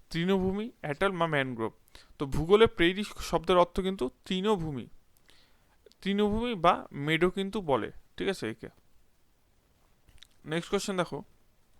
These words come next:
আমেরিকা যুক্তরাষ্ট্রের প্রাচীনতম পর্বত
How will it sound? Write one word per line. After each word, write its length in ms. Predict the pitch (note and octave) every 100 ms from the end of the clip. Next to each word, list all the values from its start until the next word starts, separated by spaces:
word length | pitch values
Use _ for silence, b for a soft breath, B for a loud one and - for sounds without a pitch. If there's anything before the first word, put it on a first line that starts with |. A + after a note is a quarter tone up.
| _ _ _ _ _ _ _ _ _ _ _ _ _ _ _ _ _ _ b b b b b - D3
আমেরিকা 340 | G#3 A3 B3
যুক্তরাষ্ট্রের 640 | F#3+ G3+ - A3 G3+ E3+ F#3 - -
প্রাচীনতম 600 | D3 - G3+ G#3+ A3 A3+
পর্বত 560 | F#3+ E3+ F3 A3 -